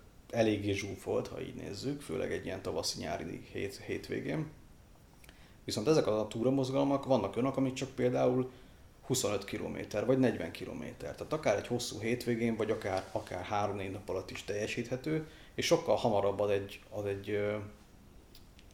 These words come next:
sokkal hamarabb ad egy sikerélményt, mint például az Országos Kék Túra.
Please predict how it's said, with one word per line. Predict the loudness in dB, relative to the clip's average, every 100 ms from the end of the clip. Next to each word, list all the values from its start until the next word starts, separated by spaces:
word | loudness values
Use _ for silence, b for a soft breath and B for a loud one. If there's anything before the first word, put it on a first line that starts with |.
| -20 -20 -20 -20 -20 -20 -20 -20 -20 -20 -20 -20 -20 -18 -18 -18 -16 -14 B B B B B B B B B -20 -20 -20 -20 -20 -16 -16
sokkal | 2 2 4
hamarabb | 4 6 4 4
ad | 4
egy | 2 0 -10
sikerélményt, | -4 -2 2 2 2 0 -4 -4
mint | -6 -2
például | 0 2 2 2
az | 0
Országos | 0 -2 -4 -6 -8
Kék | -8 -10 -8
Túra. | -4 -4